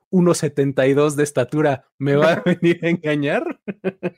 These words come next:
Speaker 2: Así de, "¿Qué es el pateador? Y yo conozco al pateador".
Speaker 1: Exactamente, ¿no? <laughs> Sí.
Speaker 2: No inventes.
Speaker 1: <laughs> Eh, imagínate, este, por-, el asunto es que, pues, todo esto sucedió porque al, eh, fue activado, pues, de último momento, ¿no?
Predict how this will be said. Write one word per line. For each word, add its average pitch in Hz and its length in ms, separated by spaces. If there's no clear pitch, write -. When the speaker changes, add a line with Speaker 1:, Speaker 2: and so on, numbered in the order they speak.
Speaker 2:
Así 131 200
de, 120 140
"¿Qué 147 80
es 147 100
el 156 120
pateador? 117 460
Y 190 60
yo 170 120
conozco 143 300
al 113 80
pateador". 113 640
Speaker 1:
Exactamente, 143 840
¿no? 185 220
<laughs> 185 340
Sí. 160 240
Speaker 2:
No 147 100
inventes. 156 760
Speaker 1:
<laughs> 359 720
Eh, 151 220
imagínate, 165 720
este, - 320
por-, - 260
el 135 120
asunto 269 280
es 339 80
que, 262 140
pues, - 320
todo 143 200
esto 147 360
sucedió 127 480
porque - 220
al, 82 60
eh, 87 160
fue 120 160
activado, 113 480
pues, 95 180
de 131 80
último 135 340
momento, 120 560
¿no? 101 220